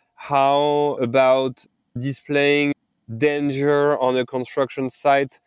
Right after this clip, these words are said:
so that every worker equipped with those glasses will see what's going on? Th-, this is gonna come one way or the other.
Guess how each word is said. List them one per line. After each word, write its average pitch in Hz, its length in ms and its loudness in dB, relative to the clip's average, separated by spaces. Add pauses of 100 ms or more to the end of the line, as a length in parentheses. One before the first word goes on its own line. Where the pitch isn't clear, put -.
(200)
so 131 220 0
that 127 260 2
every 135 280 0
worker 135 600 0
equipped 127 340 -4
with 120 140 -12
those 120 180 -6
glasses 123 480 -4 (180)
will 120 260 -6
see 135 500 -4 (400)
what's 120 240 -2
going 123 300 0
on? 156 160 0 (560)
Th-, - 140 -20
this 135 500 -4
is 165 120 -2
gonna 156 280 2
come 139 340 -2 (640)
one 147 400 0
way 151 120 0
or 143 180 0
the 139 180 0
other. 139 440 2